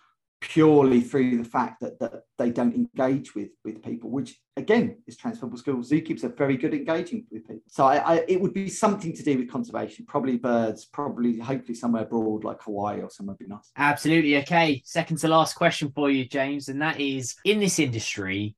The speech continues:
Speaker 2: who would you say is your idol?
Speaker 1: Uh, well, I, again, uh, many people, it would be Laura Gardner currently and Mark Habban, um, who I've worked with for many years. Laura, from when I was a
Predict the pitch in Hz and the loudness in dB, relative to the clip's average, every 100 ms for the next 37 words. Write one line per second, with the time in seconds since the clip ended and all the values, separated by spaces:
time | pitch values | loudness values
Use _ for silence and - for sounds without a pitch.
0 | - 208 202 190 165 160 147 127 123 - | -2 2 2 2 0 0 2 2 2 0
1 | 123 110 113 107 92 87 82 - - 147 | 0 2 4 4 2 -2 -8 -12 2 4
2 | 147 151 151 151 147 151 151 151 147 123 | 8 8 8 6 6 6 6 4 4 -2
3 | - 160 156 131 165 170 160 180 165 135 | 4 6 8 6 4 4 2 4 4 4
4 | 117 _ _ _ _ _ - - - _ | -2 _ _ _ _ _ -12 -12 -14 _
5 | - - - _ - 160 165 170 170 160 | -20 -20 -20 _ -8 -2 0 0 0 -2
6 | - 135 120 120 127 - _ _ _ _ | -2 -6 -4 -4 -4 -6 _ _ _ _
7 | - - 143 139 135 135 127 131 127 123 | -10 -4 0 2 2 2 4 4 4 2
8 | 123 _ _ _ _ _ - 151 165 165 | 0 _ _ _ _ _ 2 4 6 6
9 | 160 147 135 131 135 139 123 - 131 131 | 6 4 4 -2 -2 -4 -4 -10 -4 0
10 | 131 - - 131 135 165 _ _ _ - | 0 -2 -4 -4 -4 -10 _ _ _ -2
11 | 123 123 117 113 127 117 123 127 127 120 | 2 4 4 4 2 2 2 -2 -4 2
12 | 127 131 123 113 113 117 127 131 127 120 | 2 4 2 2 0 -2 -2 0 2 2
13 | 120 123 _ 117 117 117 113 113 110 - | 0 -4 _ -2 0 0 -4 -6 -10 -14
14 | _ - | _ -18